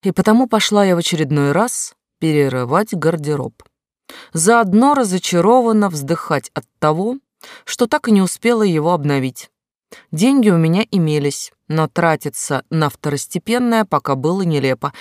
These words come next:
Неизвестно, что будет дальше. Однако теперь я столкнулась с извечной женской проблемой, которая началась ещё с какой-нибудь немытой прародительницы – в первобытном племени,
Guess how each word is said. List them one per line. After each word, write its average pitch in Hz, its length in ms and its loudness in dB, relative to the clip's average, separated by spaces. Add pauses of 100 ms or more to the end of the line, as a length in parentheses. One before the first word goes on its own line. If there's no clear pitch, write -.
(240)
Неизвестно, 165 580 0
что - 180 -8
будет 131 260 -6
дальше. - 460 -6 (720)
Однако 143 680 -2
теперь 226 680 -6
я 147 160 -2
столкнулась 165 840 -4 (240)
с - 240 -2
извечной 165 720 -4
женской 123 480 -8
проблемой, 123 580 -6 (320)
которая 202 440 4
началась 202 500 2
ещё 196 220 -2
с - 100 -2
какой-нибудь 196 680 2
немытой 190 540 2 (320)
прародительницы – 180 1200 0 (240)
в - 60 -20
первобытном 175 840 2
племени, 135 640 -2